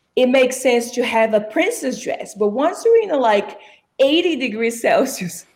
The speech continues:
on the beach, that doesn't make any sense. Like, my, my makeup is gonna melt, my hair is gonna be, like, you know, like a little, like, like a tree. Like, no, <laughs> we need to, like, find, like, a middle way. So I had my,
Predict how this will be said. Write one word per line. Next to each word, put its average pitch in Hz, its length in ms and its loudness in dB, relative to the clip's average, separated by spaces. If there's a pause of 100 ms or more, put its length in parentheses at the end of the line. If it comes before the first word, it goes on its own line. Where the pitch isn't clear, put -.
(120)
on 349 260 2
the 427 80 2
beach, 247 440 -2 (320)
that 320 140 0
doesn't 240 320 4
make 208 220 4
any 202 180 2
sense. 202 460 0
Like, 220 320 2
my, 254 300 2
my 247 240 0
makeup 233 560 0
is 202 100 -2
gonna 185 180 -4
melt, 220 440 2
my 214 140 -4
hair 262 360 -2
is 254 140 2
gonna 240 320 0
be, 226 140 0 (100)
like, 214 180 0 (100)
you 269 120 -6
know, 233 140 2
like 233 340 0
a 233 80 4
little, 226 260 0 (220)
like, 214 160 -14 (300)
like 202 180 -2
a 196 60 -10
tree. 254 520 -8 (220)
Like, 233 240 -2
no, 220 460 0
<laughs> - 100 -20
we 262 180 2
need 294 360 2
to, 370 120 0 (120)
like, 285 280 0
find, 285 300 0
like, 254 200 -4
a 247 60 -2
middle 240 340 0
way. 180 240 0 (480)
So 226 380 0 (760)
I 208 100 0
had 202 540 -2 (120)
my, 196 380 0